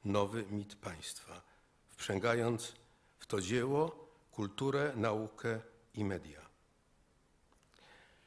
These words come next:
Nasze położenie, podobnie jak przedmiotów, jest bierne.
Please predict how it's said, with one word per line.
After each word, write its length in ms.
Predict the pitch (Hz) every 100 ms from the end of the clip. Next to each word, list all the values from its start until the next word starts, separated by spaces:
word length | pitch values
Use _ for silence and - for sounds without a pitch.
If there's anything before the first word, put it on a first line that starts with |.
| - -
Nasze 240 | 135 143
położenie, 840 | - 131 117 143 147 139 127 - - - _ _ -
podobnie 400 | 113 131 127 135
jak 140 | 120
przedmiotów, 680 | - - 104 107 120 120 110
jest 300 | 110 - - - _ - _ _ _ _ _ _ _ 101
bierne. 560 | 113 101 85 85 78